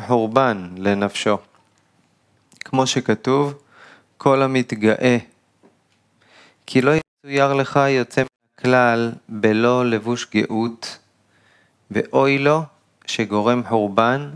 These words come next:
לנפשו. וגם בזמן עבודה, כשהאדם מתפלל ביחידות,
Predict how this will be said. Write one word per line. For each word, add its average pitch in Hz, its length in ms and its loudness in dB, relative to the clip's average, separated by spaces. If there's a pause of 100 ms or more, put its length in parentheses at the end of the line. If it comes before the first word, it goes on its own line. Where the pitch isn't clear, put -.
(120)
לנפשו. 107 640 -4 (1600)
וגם 151 560 2 (180)
בזמן 123 500 0
עבודה, 110 460 2 (840)
כשהאדם 117 880 -2
מתפלל 113 720 0
ביחידות, 110 920 -2